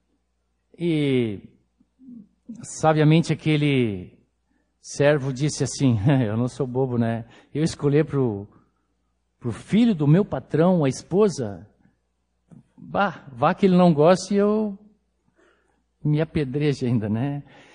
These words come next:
E aí, ele disse assim, "Abraão, né?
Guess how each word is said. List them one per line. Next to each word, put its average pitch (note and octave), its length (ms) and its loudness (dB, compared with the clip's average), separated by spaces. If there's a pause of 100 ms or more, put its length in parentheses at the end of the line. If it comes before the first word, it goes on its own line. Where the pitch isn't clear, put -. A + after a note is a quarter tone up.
(200)
E D#3+ 60 2
aí, G3 560 2 (1600)
ele F#3+ 240 4
disse F3+ 320 0
assim, B2+ 680 0 (2000)
"Abraão, D3 580 -4 (320)
né? C#3+ 280 -8